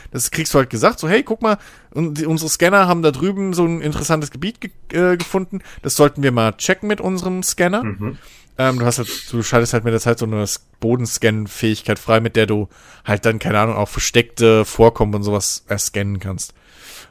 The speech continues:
Speaker 1: Ähm, und so, dann gehst du da, äh, musst du da halt diese Gebäude und auch deine Base bauen, so.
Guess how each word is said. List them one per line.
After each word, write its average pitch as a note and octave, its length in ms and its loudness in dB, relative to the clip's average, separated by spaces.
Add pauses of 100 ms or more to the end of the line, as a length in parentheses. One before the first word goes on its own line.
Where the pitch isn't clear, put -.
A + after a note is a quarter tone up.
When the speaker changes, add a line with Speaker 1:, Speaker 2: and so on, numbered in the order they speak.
(120)
Speaker 1:
Ähm, A2 440 2 (600)
und C#3 380 4 (840)
so, C#3+ 200 6
dann C3+ 140 4
gehst C3+ 180 0
du A2 40 -10
da, D#3 260 4
äh, C3 220 2
musst C3 200 -2
du B2+ 40 6
da C3 180 8
halt C#3+ 300 4 (140)
diese A#2+ 220 2
Gebäude C#3+ 400 6
und F3+ 100 0
auch C#3 140 2
deine A2 240 2
Base C3 340 2 (200)
bauen, G#3+ 380 4
so. A3 260 -2